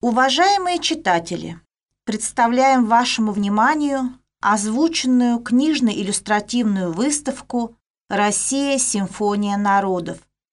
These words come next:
посвящённую Году единства народов России. По решению президента Российской Федерации Владимира Владимировича Путина две тысячи двадцать шестой год объявлен Годом единства народов России.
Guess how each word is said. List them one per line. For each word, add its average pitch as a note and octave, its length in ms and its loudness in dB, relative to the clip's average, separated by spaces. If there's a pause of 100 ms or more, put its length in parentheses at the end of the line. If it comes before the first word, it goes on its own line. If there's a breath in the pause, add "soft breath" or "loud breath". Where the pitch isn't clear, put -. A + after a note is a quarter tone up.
(200)
посвящённую B3 960 0
Году G3 400 -2
единства G#3+ 880 -2
народов F3+ 600 -2
России. F3 720 -4 (1300)
По A#3 60 0
решению C4+ 600 0
президента B3+ 680 -2
Российской A#3 540 0
Федерации A#3 960 -2 (200)
Владимира G#3 540 0
Владимировича G3 760 -2
Путина A#3+ 640 -2 (500)
две G#3+ 240 0
тысячи B3+ 400 -2
двадцать A3 440 -2
шестой F#3 420 -4
год B3+ 400 -2 (500)
объявлен A#3+ 680 2
Годом A#3+ 340 0
единства G3+ 640 -2
народов F#3 560 -2
России. F#3 680 -4